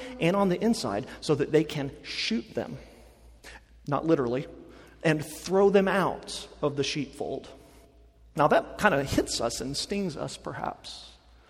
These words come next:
And one of the reasons that it does that is because we tend to underestimate the danger of wolves.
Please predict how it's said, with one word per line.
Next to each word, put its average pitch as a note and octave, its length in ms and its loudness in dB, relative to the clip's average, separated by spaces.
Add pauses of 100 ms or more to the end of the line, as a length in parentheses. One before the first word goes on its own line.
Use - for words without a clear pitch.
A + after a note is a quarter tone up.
(640)
And D#3 100 -2
one C4+ 120 6
of - 20 4
the E3 80 6
reasons D3 460 2
that C#3+ 100 4
it A#2 100 2
does G#3 200 4
that D3+ 160 4
is E3+ 80 0
because D3+ 280 0
we E3+ 160 -4
tend G3 360 -4
to E3 260 -2
underestimate C#3+ 1000 -2
the C#3 80 0
danger C#3+ 580 -2
of C3 180 -6
wolves. - 560 -4